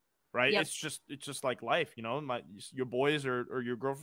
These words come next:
Speaker 1: can only tell you, you know, "That guy's not good for you," or "That girl," so many times, but you gotta go through it for you to actually realize that or not. Um,
Speaker 2: Yeah.
Speaker 1: and I think it's, that's what makes, that's what's making this so hard for the Warriors, which, you know, I don't think they wanna cut bait, uh,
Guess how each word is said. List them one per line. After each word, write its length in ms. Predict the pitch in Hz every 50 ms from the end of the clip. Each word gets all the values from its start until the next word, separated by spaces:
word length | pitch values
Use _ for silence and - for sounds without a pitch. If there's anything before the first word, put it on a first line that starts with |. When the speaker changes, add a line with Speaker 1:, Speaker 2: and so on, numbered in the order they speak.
| - - -
Speaker 1:
can 140 | - 127
only 240 | 120 117 135 147 151
tell 220 | 139 - 143 170 175
you, 120 | 143 131
you 100 | 120 113
know, 100 | 110 113
"That 180 | 110 117 127 -
guy's 180 | 160 165 160
not 180 | 170 175 160 131
good 140 | 185 208 202
for 120 | - 147
you," 160 | 123 113 110
or 120 | 101 123 123
"That 180 | 147 147 139
girl," 240 | 147 185 180 180 - - - -
so 260 | - - 214 220 247
many 200 | 277 320 320 311
times, 520 | 254 294 269 226 185 170 165 165 156 - - - - - _ _ _ _ _
but 100 | 160 160
you 100 | 151 160
gotta 340 | 151 160 202 220 240 240 240
go 200 | 220 233 233 226
through 320 | 220 - 233 240 220 180
it 160 | 156 143 143 - _ _ _ _ -
for 100 | 156 165
you 100 | 170 180
to 100 | 170 - -
actually 500 | 143 151 170 - - - 180 165 160 151
realize 340 | 147 147 156 147 139 127 120
that 80 | 151 -
or 100 | - - 214
not. 260 | 208 233 - - - - _ _ _ _ _ _ - 156
Um, 280 | 156 151 143 139 135 151
Speaker 2:
Yeah. 200 | 262 277 262 233
Speaker 1:
and 100 | 156 143
I 100 | 143 139
think 280 | 135 - 151 151 139 - _ -
it's, 380 | 143 143 - - - - - _ _ _ _ _ _ _ _
that's 180 | 139 147 143 -
what 120 | 185 165
makes, 280 | 156 160 156 - - - -
that's 200 | 139 131 135 -
what's 200 | 160 131 - -
making 300 | 127 123 117 - 127 117
this 140 | 110 104 -
so 140 | - 117 98
hard 220 | 104 107 98 98
for 80 | - 98
the 80 | 104
Warriors, 420 | 101 107 117 117 107 107 101 - -
which, 200 | 98 - - - _ - _ _ _ _ _
you 100 | 110 113
know, 60 | 120
I 140 | 113 127 139
don't 200 | 151 151 147 143
think 120 | 156 -
they 100 | - 139
wanna 200 | 135 135 127 120
cut 260 | - - 131 104 -
bait, 300 | - 123 127 135 147 - _ _ _ _ -
uh, 220 | 127 123 123 127